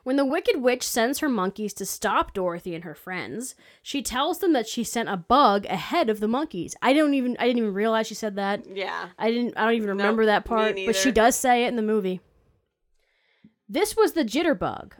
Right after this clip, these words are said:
Speaker 1: a creature meant to distract the group until the monkeys arrived. The production spent five weeks on this sequence before it was ultimately scrapped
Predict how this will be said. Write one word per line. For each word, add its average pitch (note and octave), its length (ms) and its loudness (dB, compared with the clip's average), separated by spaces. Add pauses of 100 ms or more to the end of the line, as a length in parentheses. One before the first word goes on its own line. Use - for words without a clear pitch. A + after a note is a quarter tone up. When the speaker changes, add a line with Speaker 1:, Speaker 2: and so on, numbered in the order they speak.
(100)
Speaker 1:
a A#3 40 -8
creature F#4 460 -2
meant C#4+ 220 0
to - 60 -18
distract A#3+ 600 -4
the D4+ 60 -6
group F3+ 340 -8
until A#3 340 -6
the C4+ 80 0
monkeys D3+ 400 -4
arrived. F#3+ 560 -2 (380)
The G#3 80 -8
production C4+ 560 2
spent G#3 260 -2
five C#4+ 440 2
weeks C#4 280 -2
on G#3+ 140 -2
this G3+ 160 -4
sequence G#3 480 -6
before G#3+ 380 -4
it A#3 60 -2
was A3 220 -6
ultimately D4+ 480 0
scrapped - 540 -8